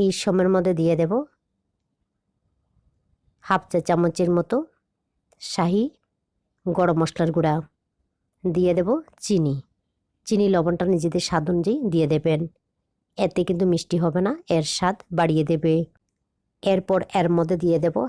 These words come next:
হাফ চা চামচের মতো ঘি। আপনারা চাইলে ঘির পরিমাণটা আরেকটু বাড়িয়ে দিতে পারেন, তাহলে আরও বেশি ভালো লাগবে। সবগুলি উপকরণ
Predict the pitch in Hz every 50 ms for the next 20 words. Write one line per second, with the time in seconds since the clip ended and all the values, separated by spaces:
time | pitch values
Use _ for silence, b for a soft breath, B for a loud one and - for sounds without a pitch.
0 | - - 165 - _ - 180 165 - 160 160 165 165 160 - 170 156 170 165 160
1 | - 302 349 - - 185 147 - - 180 156 139 139 147 - _ _ _ _ _
2 | _ _ _ _ _ _ _ _ - 175 165 - - 175 165 165 - 165 165 180
3 | 214 311 - _ _ - 180 175 196 185 180 - 170 165 165 170 160 160 175 165
4 | 165 156 - 185 165 175 165 165 165 160 160 151 - 165 - 160 165 190 - _
5 | _ 160 156 175 180 170 165 165 160 156 165 - - 285 302 - 190 165 175 175
6 | 165 156 156 165 160 156 147 - - 165 156 160 165 - _ _ _ _ _ _
7 | _ _ _ _ _ _ _ _ _ _ _ _ _ _ _ _ _ _ _ _
8 | _ _ _ _ _ _ _ _ _ _ _ _ _ _ _ _ _ _ _ _
9 | _ _ _ _ _ _ _ _ _ _ _ _ _ _ _ _ _ _ _ _
10 | _ _ _ _ _ _ _ _ - - - - 208 180 170 160 - - 208 196
11 | 190 180 156 - 165 160 160 - 170 170 196